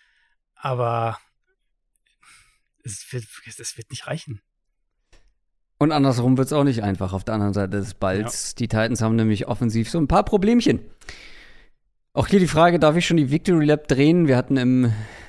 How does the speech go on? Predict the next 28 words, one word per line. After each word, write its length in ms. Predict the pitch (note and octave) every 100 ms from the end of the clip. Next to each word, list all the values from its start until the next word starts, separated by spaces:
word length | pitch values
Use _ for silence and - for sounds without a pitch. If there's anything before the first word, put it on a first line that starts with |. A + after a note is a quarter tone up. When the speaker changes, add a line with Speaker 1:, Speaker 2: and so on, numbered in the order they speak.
| - - - - -
Speaker 2:
im 260 | - A#2+ A2
Fantasy 440 | C#3 E3+ D3 A#2
Draft, 280 | G#2 G2+ G#2
im 100 | A2+
Hörerliga 420 | B2+ D#3+ A2 F#2+
Draft 300 | F2+ F2 F2+
über 140 | A2 G2+
Robert 340 | G2+ B2 A#2+ A2+
Woods 200 | D#3 -
gesprochen. 460 | G#2+ - - - G#2+
Da 120 | A3
wurde 260 | E3 A#3
mir 300 | A#3+ G3+ G#3
von 200 | G3+ D#3+
sämtlichen 480 | C#3 F3 A3 G3 D#3
Seiten 300 | C3+ D3+ D3+
erzählt, 300 | C3 A#2+ D3+
dass 120 | C3
Robert 280 | A#2 C#3+ C3
Woods 220 | B2+ D#3+ -
die 100 | B2+
Nummer 220 | B2+ B2
eins 420 | C3 C#3 - - - - - - _ -
bei 100 | A#2+
den 140 | A#2
Titans 380 | A#2+ A#2 A2+ -
sein 260 | G#2 G2+
wird. 320 | F#2+ E2 -